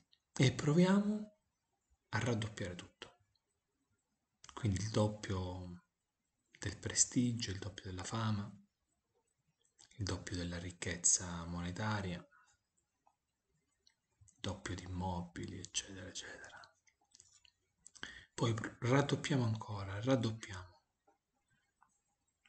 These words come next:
Sempre di più. Mm. Immaginate quante cose potreste realizzare.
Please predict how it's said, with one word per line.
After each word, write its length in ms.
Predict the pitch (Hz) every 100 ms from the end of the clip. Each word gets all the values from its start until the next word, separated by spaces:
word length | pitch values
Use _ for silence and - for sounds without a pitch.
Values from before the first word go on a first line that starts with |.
| -
Sempre 420 | - 98 - 110
di 80 | 107
più. 220 | - - - _ _ _ _ _ _ _ _ _ _ _ 104
Mm. 160 | 87 90 - _ _ _ _ _ _ _ _ _ _ - - -
Immaginate 580 | 92 104 95 98 98
quante 540 | 95 123 135 127 120 110
cose 380 | 117 117 - 110
potreste 500 | 110 104 87 - - - -
realizzare. 600 | - - - - - -